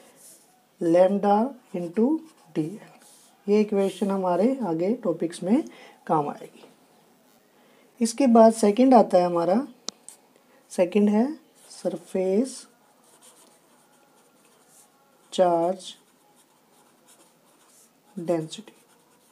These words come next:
surface charge डेंसिटी। इसको भी हम similarly इसी तरीके से define करेंगे। It is may be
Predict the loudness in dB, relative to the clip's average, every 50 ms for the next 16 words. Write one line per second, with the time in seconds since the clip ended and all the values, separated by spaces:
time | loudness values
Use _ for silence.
0 | _ _ _ _ _ _ _ _ _ _ _ _ _ _ _ _ _ -20 _ -10
1 | -8 -8 -8 -6 -4 -4 -4 -4 -4 -4 -4 -2 0 0 0 -2 -4 -6 -10 -18
2 | -20 _ _ _ _ _ _ _ _ _ _ _ -10 -8 -8 -8 -8 -10 -14 -16
3 | -16 -18 -18 _ _ _ _ _ -20 -20 -20 -20 -20 _ _ _ _ _ _ _
4 | _ _ -4 -2 2 4 4 6 8 6 6 6 6 4 4 4 4 4 4 4
5 | 4 4 4 4 4 4 4 2 0 0 0 0 0 0 0 -2 -2 0 0 -2
6 | 0 0 -2 -2 -2 -4 -4 -2 -2 -2 -2 -2 -2 -2 -2 0 -2 -2 -4 -8
7 | -16 _ _ _ _ _ _ _ _ _ _ _ _ -4 -4 0 2 2 2 4
8 | 2 2 0 -2 -4 -8 -16 -20 -20 _ _ _ _ _ _ _ _ _ _ _
9 | _ _ _ _ _ _ _ _ _ _ _ _ _ _ _ _ _ _ _ _
10 | _ _ _ _ _ _ _ _ _ _ _ _ _ _ _ _ _ _ _ _
11 | _ _ _ _ _ _ _ -10 -6 -4 -4 -4 -4 -4 -4 -4 -4